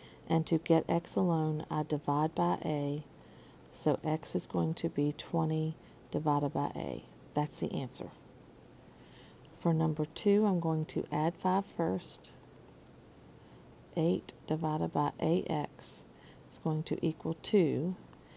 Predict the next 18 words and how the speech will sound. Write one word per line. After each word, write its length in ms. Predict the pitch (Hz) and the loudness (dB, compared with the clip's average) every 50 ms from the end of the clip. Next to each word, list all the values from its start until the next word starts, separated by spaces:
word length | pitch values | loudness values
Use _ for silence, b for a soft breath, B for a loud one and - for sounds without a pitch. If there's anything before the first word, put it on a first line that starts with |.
| B B B B B B B | B B B B B B B
I 100 | 180 165 | -2 -2
have 360 | 147 - - 185 185 - - | 0 4 6 6 6 4 4
to 80 | - 190 | 0 0
get 160 | - 185 - | 2 2 2
rid 100 | 180 175 | 4 4
of 140 | 165 165 - | 4 4 2
this 160 | 165 165 - | 0 0 0
dividing 480 | - 160 160 160 151 156 156 156 151 | -2 0 2 2 4 4 4 2 2
by 180 | 151 151 143 - - | 2 2 2 2 2
A 160 | 147 143 143 | 0 0 0
X 320 | 139 143 139 - - - | 0 -2 -4 -6 -8 -8
first. 320 | - - - - - - - | -8 -8 -8 -8 -8 -8 -6
So 80 | 143 | -4
I'm 120 | 143 147 147 | -4 -2 -2
gonna 200 | 147 139 143 139 | -2 -2 -2 -2
multiply 580 | 143 147 160 170 170 - 180 - - 185 175 | 0 0 0 0 0 -2 -4 0 0 2 2
both 240 | 170 - 170 170 170 | 2 2 2 2 2
sides 480 | - - - 156 151 151 151 - - | 0 -2 -4 -2 -2 -2 -4 -4 -8